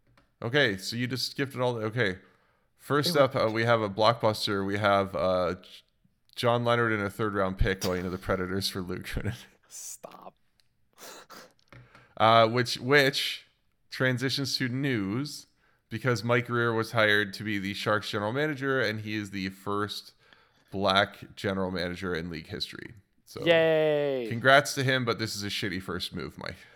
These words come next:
Speaker 1: <laughs>
Speaker 2: Yeah. Actually, I didn't see this trade until right now, and I actually really like this for San Jose.
Speaker 1: Okay, fine.
Speaker 2: John
Speaker 1: Tyler
Speaker 2: Leonard,
Speaker 1: likes it. There
Speaker 2: John
Speaker 1: you go.
Speaker 2: Leonard is not
Speaker 1: Well,
Speaker 2: anything
Speaker 1: John
Speaker 2: to write
Speaker 1: Leonard's
Speaker 2: home
Speaker 1: terrible,
Speaker 2: about.
Speaker 1: but a third for, I feel like you coulda got Kunin for nothing. They have to sign him still.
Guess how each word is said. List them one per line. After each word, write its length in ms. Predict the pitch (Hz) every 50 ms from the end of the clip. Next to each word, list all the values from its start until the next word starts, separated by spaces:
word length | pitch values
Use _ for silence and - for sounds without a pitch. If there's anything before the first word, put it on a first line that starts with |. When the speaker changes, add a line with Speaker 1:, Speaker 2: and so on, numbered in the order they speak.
| - - - -
Speaker 1:
<laughs> 80 | - -
Speaker 2:
Yeah. 380 | - - - _ - - 277 - - - - - - - - -
Actually, 520 | 165 165 - - - 262 202 185 175 156 - - _ _ _ _ _ _ _ _ - -
I 140 | 139 160
didn't 200 | 185 233 247 262
see 220 | 160 - - 151 139
this 160 | 143 151 147
trade 240 | - - 160 160 156
until 260 | 147 - - 139 123
right 200 | 123 117 117 107
now, 240 | 113 107 110 127 151
and 80 | 135 110
I 80 | 117
actually 280 | 135 170 170 - - 160
really 220 | 139 135 127 123
like 220 | 113 113 - - -
this 180 | 110 101 -
for 300 | - - 101 98 95 92
San 200 | 90 - 101 98 95
Jose. 260 | 92 90 90 87 87 _ _ _ _ _ _ -
Speaker 1:
Okay, 340 | 95 113 - 156 170 156 123 - -
fine. 260 | - 131 147 156 120 104
Speaker 2:
John 200 | 139 147 180 -
Speaker 1:
Tyler 60 | -
Speaker 2:
Leonard, 120 | 160 170 180
Speaker 1:
likes 100 | 165 143
it. 40 | 143
There 80 | - -
Speaker 2:
John 220 | - 139 143 170 -
Speaker 1:
you 40 |
go. 40 | 147 143
Speaker 2:
Leonard 220 | 147 160 156 143
is 140 | 143 127 -
not 300 | 123 120 120 117 117 _
Speaker 1:
Well, 460 | _ _ _ _ _ _ _ - 120
Speaker 2:
anything 80 | 117 -
Speaker 1:
John 160 | 156 170 202
Speaker 2:
to 40 | 180
write 60 | 131 123
Speaker 1:
Leonard's 180 | 139 127 104 -
Speaker 2:
home 60 | -
Speaker 1:
terrible, 320 | 110 101 110 113 101 98 95
Speaker 2:
about. 300 | 92 98 95 92 - -
Speaker 1:
but 60 | -
a 60 | 98 101
third 360 | - - 123 123 135 135 120
for, 160 | - 120 80
I 120 | 78 117 123
feel 180 | 123 156 156
like 160 | 151 147 127
you 80 | - 113
coulda 180 | - - 117 113
got 220 | 107 101 90 -
Kunin 260 | - 110 110 110 101
for 140 | 98 - 87
nothing. 380 | 87 90 95 95 98 78 87 90
They 80 | 95
have 100 | 110 120
to 80 | 120 -
sign 220 | - - 82 90
him 100 | 87 82
still. 320 | - - - - 90 95